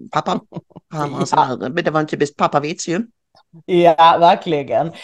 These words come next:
Speaker 2: Ja, nej, det är ju inte organisationen Rädda Barnen vi pratar om, utan vi vill ju rädda barnen från transhysterin och det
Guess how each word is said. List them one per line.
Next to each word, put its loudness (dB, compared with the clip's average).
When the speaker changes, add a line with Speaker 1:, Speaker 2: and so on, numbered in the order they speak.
Speaker 2:
Ja, 4
nej, 4
det 0
är 0
ju 0
inte 2
organisationen 0
Rädda 6
Barnen 4
vi -8
pratar 0
om, -6
utan 0
vi -10
vill -6
ju -4
rädda 0
barnen 2
från -12
transhysterin -4
och -6
det -2